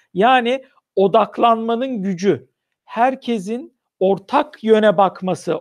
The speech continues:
ortak stratejiye doğru evrilmesinin gücünü yaşarsınız ve bu sizi büyütür. Bu sizin işinizi,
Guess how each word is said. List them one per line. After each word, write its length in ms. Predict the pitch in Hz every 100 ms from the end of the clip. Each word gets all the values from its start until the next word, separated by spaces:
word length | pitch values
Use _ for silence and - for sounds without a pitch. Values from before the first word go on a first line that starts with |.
| -
ortak 560 | 190 190 190 254 254 262
stratejiye 760 | - - 214 208 202 175 202 196
doğru 300 | 190 185 185
evrilmesinin 1040 | 196 202 202 208 202 190 - 226 269 196
gücünü 580 | 202 180 214 233 285 330 _ _ _
yaşarsınız 800 | 180 180 - 247 233 - 214 240
ve 180 | 226 196
bu 100 | 254
sizi 340 | 262 190 226
büyütür. 500 | 208 214 190 180 - _ _ _ _
Bu 100 | 254
sizin 500 | 262 226 185 240 262
işinizi, 680 | - 196 - 208 196 240 285